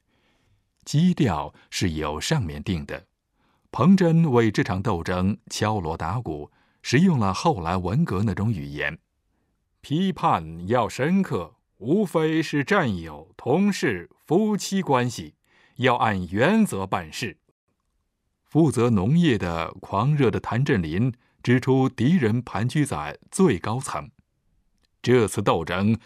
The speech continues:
要同老战友分家。至一九五九年年底，仅仅在北京就有数千名高层官员被作为整肃对象，其中包括了三百名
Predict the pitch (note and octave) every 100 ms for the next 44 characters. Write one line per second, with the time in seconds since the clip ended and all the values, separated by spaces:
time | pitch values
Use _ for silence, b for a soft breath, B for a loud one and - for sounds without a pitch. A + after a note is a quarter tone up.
0 | B - A#2+ F2+ F#2+ G#2+ A2+ G2 B2+ B2
1 | B2 E3+ E2+ D2+ - F#2 F#2+ A2+ A#2+ -
2 | _ _ _ _ _ _ _ _ _ _
3 | _ _ _ _ _ - C#3+ C3+ C3+ B2
4 | C3 E3+ C3 A2+ G#2+ B2+ A#2 G2 G#2 G2
5 | B2+ G#2 D2+ D2+ D#2 - _ - A#2+ F#3
6 | F3+ A2 A#2 A2+ G#2+ E2 D#2+ E2 D#3+ F3+
7 | E3+ b b b - - - - - -
8 | F#3 A2 - E3 C3+ E2+ F2 C3 C3+ -
9 | G2 A#2+ A2 D2+ D2+ E2+ B B - F2
10 | F2 G#2+ D2 D2 D#2+ - G2+ D#2+ C#2+ A2+
11 | F#2 F2 - F2 D2 - _ _ _ _
12 | - D#3 F#3 D3+ C#3+ C3 A2 G#2 G#2 D#2
13 | C#2+ C#2+ - b - E3 F3+ D#3+ F2+ E2+
14 | F#2+ G#2+